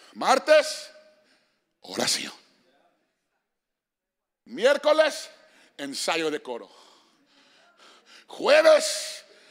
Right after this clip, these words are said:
culto de entre semana. Viernes,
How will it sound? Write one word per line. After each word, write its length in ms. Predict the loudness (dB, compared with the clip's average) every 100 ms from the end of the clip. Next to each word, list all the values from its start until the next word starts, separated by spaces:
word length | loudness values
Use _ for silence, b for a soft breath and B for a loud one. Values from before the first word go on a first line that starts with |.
| B B B B B B B
culto 380 | -4 -4 0 -2
de 80 | -2
entre 180 | -4 -8
semana. 480 | -8 -10 -12 -12 b b b b b b b b b b b b b b b _
Viernes, 760 | 2 4 4 4 2 0 -10